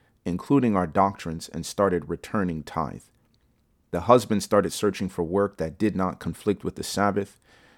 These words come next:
and they are now actively enjoying Bible studies and attending church. But this is only one of the many stories of people who have sought us out instead of our seeking them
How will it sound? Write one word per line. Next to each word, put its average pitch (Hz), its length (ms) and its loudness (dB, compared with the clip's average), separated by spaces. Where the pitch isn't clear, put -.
and 90 160 -2
they 95 140 4
are 92 100 4
now 92 320 0
actively 98 540 -2
enjoying 87 460 -4
Bible 98 320 2
studies 107 480 -4
and 85 160 -6
attending 80 440 -6
church. - 480 -14
But 95 160 2
this 139 200 8
is 107 100 0
only 98 200 2
one 101 280 2
of 95 100 0
the 87 80 2
many 107 360 2
stories 98 440 0
of 78 100 -6
people 82 400 -6
who 90 140 -2
have - 140 -6
sought 104 280 2
us 104 240 -6
out 78 280 -4
instead 92 380 -2
of 85 200 -4
our 92 320 0
seeking 78 580 -8
them 80 360 -2